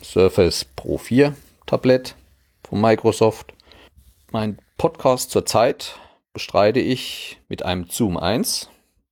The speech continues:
was auch diese Aufnahmen aufnimmt. Im Netz habe ich meine Seite der Breitenbacher punkt de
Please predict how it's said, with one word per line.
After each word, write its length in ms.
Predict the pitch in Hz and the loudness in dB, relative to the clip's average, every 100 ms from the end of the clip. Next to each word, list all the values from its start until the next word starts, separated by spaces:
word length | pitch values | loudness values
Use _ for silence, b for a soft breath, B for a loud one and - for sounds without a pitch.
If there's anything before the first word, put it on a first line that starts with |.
| _ _ - | _ _ -2
was 180 | 104 | 2
auch 140 | 82 85 | 2 2
diese 280 | 120 131 117 | 0 2 2
Aufnahmen 520 | 139 147 135 147 - | 2 4 4 4 -4
aufnimmt. 540 | - 143 170 208 339 - _ _ _ _ _ _ _ _ _ _ _ _ _ - | -2 0 2 0 -2 -10 _ _ _ _ _ _ _ _ _ _ _ _ _ -8
Im 160 | 101 | -2
Netz 300 | 98 139 - | 2 2 2
habe 180 | 127 104 | 2 2
ich 180 | 101 - | -2 -2
meine 200 | 90 87 | 0 0
Seite 400 | - 101 120 143 | 4 4 4 2
der 220 | - 92 | 2 0
Breitenbacher 580 | - 85 107 127 131 127 | 2 2 2 2 2 2
punkt 60 | 127 | 2
de 420 | 113 120 131 | 2 2 2